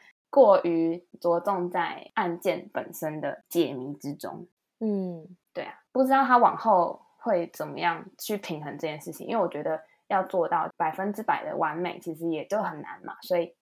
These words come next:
Speaker 1: 蛮期待他接下来会怎么发展。
Speaker 2: 嗯，嗯，嗯。好啊，那第一集应该差不多这样。
Speaker 1: 嗯哼。
Speaker 2: 好。
Speaker 1: 那第二集的单集的标题是《滑落的婚纱》，然后主要讲述的就是一个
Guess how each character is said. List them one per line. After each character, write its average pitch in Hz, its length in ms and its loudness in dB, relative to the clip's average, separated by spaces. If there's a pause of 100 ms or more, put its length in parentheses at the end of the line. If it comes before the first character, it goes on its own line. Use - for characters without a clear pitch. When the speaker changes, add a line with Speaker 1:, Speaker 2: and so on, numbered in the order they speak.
(140)
Speaker 1:
蛮 190 200 -4
期 - 160 -8
待 196 120 -2
他 185 160 -8
接 180 200 -6
下 - 120 -10
来 175 60 -12
会 175 180 -4
怎 - 140 -18
么 - 140 -20
发 - 240 -12
展。 - 100 -20 (400)
Speaker 2:
嗯， 196 200 4
嗯， 175 220 -6
嗯。 - 180 -12 (580)
好 185 160 -4
啊， 175 100 0
那 208 140 6
第 208 220 2
一 202 40 0
集 175 160 -2
应 151 140 0
该 160 160 2
差 165 160 4
不 139 60 0
多 139 180 2
这 143 120 -4
样。 - 200 -6 (600)
Speaker 1:
嗯 247 120 -4
哼。 311 160 -2 (500)
Speaker 2:
好。 208 320 -6 (540)
Speaker 1:
那 247 140 -4
第 277 160 4
二 294 160 6
集 214 160 -4
的 208 120 4
单 240 320 -2
集 190 260 -6
的 190 140 -2
标 262 260 2
题 196 260 -2
是 185 240 -2 (180)
《滑 170 300 2
落 214 180 2
的 180 120 0
婚 165 280 -6
纱》， 165 180 -14 (500)
然 180 120 -10
后 202 120 -2
主 185 160 -4
要 202 160 4
讲 - 240 -4
述 202 140 -4
的 175 100 -2
就 175 140 -2
是 180 140 -6
一 165 60 -4
个 - 300 -8